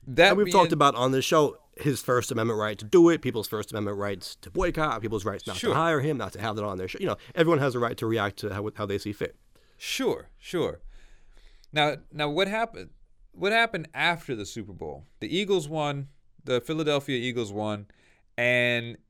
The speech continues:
Speaker 1: the whole city, well, I wouldn't say the whole city, but there was celebratory, um, festivities going on, which,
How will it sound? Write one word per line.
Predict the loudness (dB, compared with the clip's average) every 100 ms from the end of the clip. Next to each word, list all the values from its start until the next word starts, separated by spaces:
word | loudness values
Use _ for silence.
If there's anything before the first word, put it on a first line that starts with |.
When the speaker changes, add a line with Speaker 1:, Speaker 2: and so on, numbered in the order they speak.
| _ _ _ _ _ _
Speaker 1:
the | -10 -2 0
whole | 0 -2 -2 0 -2
city, | -4 -2 -2 0 -4 -6
well, | -4 -2 -2
I |
wouldn't | -4 -6
say | -4
the | -4
whole | -4
city, | -6 -6
but | -6 -8 0
there | 2
was | 2 0 -6 _ _ _ _ _ _
celebratory, | -4 0 0 0 -2 0 0 2 2 -2 -6 _ _ _ _ _ -2
um, | 2 2 2 -2
festivities | -4 -4 -2 -2 -2 -4 -6 -8
going | -8 -6
on, | -4 -6 -6 -6
which, | -6 -6 -12